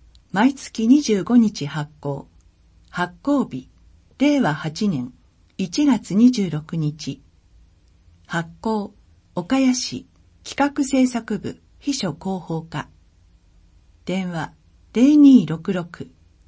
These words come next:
二三四八一一。ファックス、零二六六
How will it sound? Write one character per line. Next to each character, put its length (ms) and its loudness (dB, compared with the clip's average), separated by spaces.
二 220 4
三 420 -4
四 280 2
八 360 -6
一 280 -8
一。 340 -16
フ 140 -4
ァ 60 -2
ッ 20 -10
ク 80 -18
ス、 280 -12
零 280 6
二 240 8
六 240 -6
六 400 -10